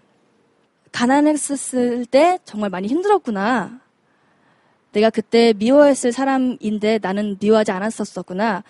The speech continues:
근데 사실 미워할 만했구나.라고 제 자신의 감정을 받아들이는 거죠. 그러고 나니까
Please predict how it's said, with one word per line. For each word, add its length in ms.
근데 120
사실 380
미워할 580
만했구나.라고 1400
제 220
자신의 320
감정을 340
받아들이는 480
거죠. 340
그러고 240
나니까 520